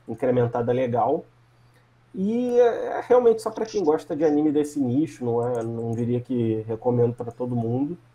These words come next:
Mas a música tem um estilo bem até, apesar de ser um anime do ano dois mil, tem um estilo bem anos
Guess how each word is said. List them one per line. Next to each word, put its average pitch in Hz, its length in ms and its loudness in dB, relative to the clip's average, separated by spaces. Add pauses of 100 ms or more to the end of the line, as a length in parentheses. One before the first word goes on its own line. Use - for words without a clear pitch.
(280)
Mas 120 280 0
a 139 60 6
música 135 380 4
tem 147 220 2
um 147 60 4
estilo 151 340 2
bem 135 320 4
até, 151 420 -2 (300)
apesar 151 400 2
de 175 100 -4
ser - 120 -2
um 175 140 4
anime 151 280 6
do 143 300 6
ano 143 160 4
dois 156 280 2
mil, 151 280 4
tem 151 160 0
um - 20 2
estilo 170 260 0
bem 151 300 0
anos 190 520 -4